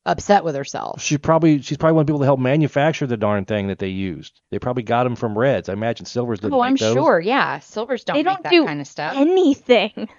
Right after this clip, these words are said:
Speaker 1: Mare's logic here is something that we have used to describe Mare several times. Cameron might be a pain, but she's certainly useful. Even I have to admit that.
Speaker 3: Yeah.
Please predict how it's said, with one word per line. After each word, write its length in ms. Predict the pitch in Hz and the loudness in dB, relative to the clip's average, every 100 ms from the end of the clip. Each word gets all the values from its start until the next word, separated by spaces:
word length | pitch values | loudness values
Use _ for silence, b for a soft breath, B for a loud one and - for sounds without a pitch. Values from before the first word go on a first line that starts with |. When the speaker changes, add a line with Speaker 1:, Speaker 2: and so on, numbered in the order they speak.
| _ | _
Speaker 1:
Mare's 460 | 233 220 240 247 233 | 2 4 6 6 4
logic 420 | 226 220 208 214 | 4 4 4 0
here 360 | - 220 202 202 | -2 0 2 2
is 120 | 185 | -2
something 520 | - 196 185 190 190 180 | -2 -2 0 0 0 2
that 380 | 170 165 156 - _ _ _ _ | 2 2 -4 -14 _ _ _ _
we 320 | 180 196 214 220 | -4 -2 0 0
have 240 | 196 170 | -2 -6
used 720 | 175 196 196 190 185 - - - _ _ _ _ _ | -2 2 4 4 2 -4 -16 -20 _ _ _ _ _
to 680 | - 202 196 185 170 165 160 - _ _ _ | -8 -2 0 2 2 2 -2 -8 _ _ _
describe 560 | 160 190 - 190 180 170 | -6 -6 2 4 4 2
Mare 400 | 175 170 160 156 | 0 0 0 -2
several 380 | - 170 156 | 2 2 2
times. 580 | 160 156 135 135 143 - _ _ | -2 -4 -6 -8 -10 -14 _ _
Cameron 380 | 277 254 262 262 | 2 4 6 6
might 220 | 247 233 | 4 2
be 120 | 208 208 | 0 -2
a 60 | |
pain, 400 | 202 226 196 165 | 0 0 2 2
but 160 | 160 - | -2 -6
she's 280 | - 160 - | -10 -12 -4
certainly 420 | 190 185 185 175 | -2 0 -2 -2
useful. 540 | 165 156 - - - _ | -4 -6 -8 -14 -14 _
Even 200 | 190 185 | -2 0
I 140 | 180 165 | 0 0
have 200 | 160 156 | -2 -4
to 100 | 151 | -2
admit 300 | 139 143 117 | -2 -4 -8
that. 220 | 101 - - _ _ 539 659 | -8 -10 -14 _ _ 4 6
Speaker 3:
Yeah. 180 | 269 | 4